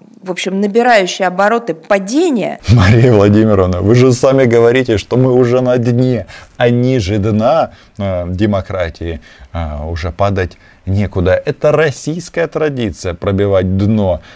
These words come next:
Speaker 2: А, казалось бы, э, делать то, что в принципе делать нельзя, невозможно.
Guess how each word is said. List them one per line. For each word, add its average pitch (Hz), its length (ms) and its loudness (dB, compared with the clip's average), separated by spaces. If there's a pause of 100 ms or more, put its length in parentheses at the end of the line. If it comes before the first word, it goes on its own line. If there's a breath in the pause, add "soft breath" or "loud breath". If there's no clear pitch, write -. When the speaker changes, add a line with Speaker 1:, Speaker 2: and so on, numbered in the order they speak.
(140 loud breath)
Speaker 2:
А, 87 220 -4
казалось 95 500 2
бы, 87 280 -2
э, 85 360 -4
делать 95 380 -2
то, 123 120 0
что - 200 -8
в - 120 -14
принципе 101 720 -4
делать 98 480 -2
нельзя, 101 480 0
невозможно. 95 880 0